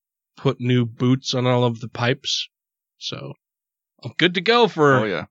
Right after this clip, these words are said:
Speaker 1: least another five years, maybe, till I have to get the <laughs> whole roof done.
Speaker 2: <laughs> But I still get mad when I hear, I'm just going back to my story real quick. Your roof,
Speaker 1: Mm-hmm.
Speaker 2: your roof is important too. Don't worry.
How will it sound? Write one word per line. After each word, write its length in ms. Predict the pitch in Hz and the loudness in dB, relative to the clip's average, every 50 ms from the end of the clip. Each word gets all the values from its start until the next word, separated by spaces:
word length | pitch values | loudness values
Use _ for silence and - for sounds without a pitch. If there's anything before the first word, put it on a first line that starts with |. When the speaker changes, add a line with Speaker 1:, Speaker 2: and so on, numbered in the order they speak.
| _ _ _ _ _ - | _ _ _ _ _ -8
Speaker 1:
least 240 | 143 139 139 - 147 | -6 -4 -4 -2 0
another 340 | 143 139 135 135 131 127 113 _ _ _ _ _ _ _ _ _ _ _ | 0 2 4 4 2 0 -2 _ _ _ _ _ _ _ _ _ _ _
five 280 | - 131 135 139 147 151 | -8 -6 -4 -2 -2 -2
years, 320 | 160 165 170 170 170 - - | -2 -2 -2 -4 -6 -8 -8
maybe, 380 | 160 170 180 185 196 190 180 _ _ _ _ _ _ _ _ _ _ _ _ - | -8 -8 -6 -8 -8 -12 -14 _ _ _ _ _ _ _ _ _ _ _ _ -6
till 140 | - 139 131 | -2 0 2
I 40 | 127 | 2
have 120 | 131 127 | 2 0
to 60 | - | -2
get 120 | 113 139 - | -8 -10 -10
the 80 | - | -6
<laughs> 120 | - - 160 | -2 0 0
whole 140 | 120 151 | 2 2
roof 240 | 131 127 143 139 - | 2 0 0 -2 -2
done. 300 | - 143 139 147 151 160 _ | -4 -4 -4 -4 -4 -4 _
Speaker 2:
<laughs> 20 | - 139 117 - _ _ _ _ _ _ _ _ _ _ _ _ _ _ _ _ - | 0 0 0 -2 _ _ _ _ _ _ _ _ _ _ _ _ _ _ _ _ -2
But 80 | 139 143 | 0 0
I 20 | |
still 240 | 139 139 - 165 151 | 0 2 2 2 2
get 120 | 127 139 | 2 0
mad 280 | 113 113 113 110 107 107 | 0 0 0 0 0 0
when 100 | 104 104 | -2 -2
I 80 | 101 104 | -2 -2
hear, 240 | 104 107 104 101 - _ - - - 90 | 0 -2 -2 -4 -6 _ -20 -18 -8 -4
I'm 100 | 104 120 | -2 0
just 140 | 123 113 98 | 0 0 -2
going 100 | 117 110 | -2 -4
back 120 | 107 95 - | -4 -4 -4
to 60 | - | -6
my 120 | 98 98 | -6 -6
story 180 | 92 - 98 95 | -6 -8 -8 -8
real 140 | - - - | -8 -8 -10
quick. 160 | - - - | -10 -8 -4
Your 100 | 110 113 | 0 2
roof, 140 | 117 - 135 | 4 4 4
Speaker 1:
Mm-hmm. 120 | 127 120 | 2 2
Speaker 2:
your 100 | 117 117 | 0 2
roof 160 | 123 117 - - | 0 0 0 -2
is 100 | - - | -10 -12
important 400 | 92 90 - 95 92 - - - | -12 -10 -10 -10 -10 -10 -10 -10
too. 160 | - 92 90 | -10 -10 -10
Don't 140 | - - - | -10 -10 -10
worry. 160 | - - | -12 -12